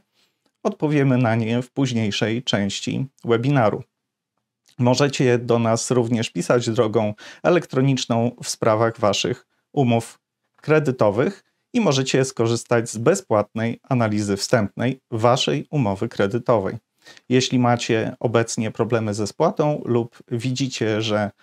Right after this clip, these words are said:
może się z-, ona zbliżać, to po prostu piszcie do nas. Mamy bardzo duże możliwości, aby wstrzymać lub obniżyć płacenie rat, y, odzyskać nienależnie pobrane opłaty przez banki i wiele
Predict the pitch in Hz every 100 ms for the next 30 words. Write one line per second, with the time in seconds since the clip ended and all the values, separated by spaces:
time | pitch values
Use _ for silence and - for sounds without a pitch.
0 | _ _ 127 131 123 - 113 104 107 -
1 | _ _ _ 123 131 - 135 120 107 131
2 | 196 123 101 95 - - 110 - - -
3 | 135 - 123 120 - _ _ _ 147 -
4 | - 98 92 87 - - _ _ _ _
5 | _ - _ - 120 117 147 165 151 139
6 | 127 127 127 123 120 143 - - - -
7 | 131 120 120 120 - - 165 147 - -
8 | 101 - - _ 143 143 131 113 107 104
9 | - - - 101 120 113 117 147 151 _
10 | _ _ _ - 117 104 - 147 151 156
11 | - 123 - - - 135 127 113 113 113
12 | 104 107 101 110 104 113 - 156 156 -
13 | 127 123 123 117 - 123 175 165 117 120